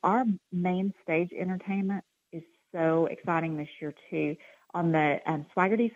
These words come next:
Farm main stage, we have got headlining performances from Dan Tominski on Friday, May twentieth, and Leftover Salmon on Saturday, May twenty-first. And we have had requests to get both of these bands back in Sevierville for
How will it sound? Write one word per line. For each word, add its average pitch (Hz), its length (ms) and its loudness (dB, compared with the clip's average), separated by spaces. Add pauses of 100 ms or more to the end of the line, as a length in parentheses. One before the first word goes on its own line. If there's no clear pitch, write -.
Farm 185 300 0
main 170 380 0
stage, 156 360 0
we 180 200 2
have 175 300 -4
got 156 260 0
headlining 180 580 -2
performances 165 640 -2 (120)
from 160 220 0
Dan 160 300 4
Tominski 180 800 2 (160)
on 147 300 -2
Friday, 160 320 4
May 175 160 4
twentieth, 156 560 -2 (540)
and 165 160 0
Leftover 190 720 4 (100)
Salmon 160 500 2
on 156 200 0 (100)
Saturday, 165 400 4
May 156 220 4
twenty-first. - 720 -4 (500)
And 185 180 6
we 208 140 10
have 220 140 8
had 190 200 4
requests 165 540 0
to 165 80 -4
get 156 320 2
both 160 260 6
of 170 120 -8
these 170 200 4
bands 156 300 2
back 156 220 0
in 160 180 -2
Sevierville 151 420 0
for 151 120 -10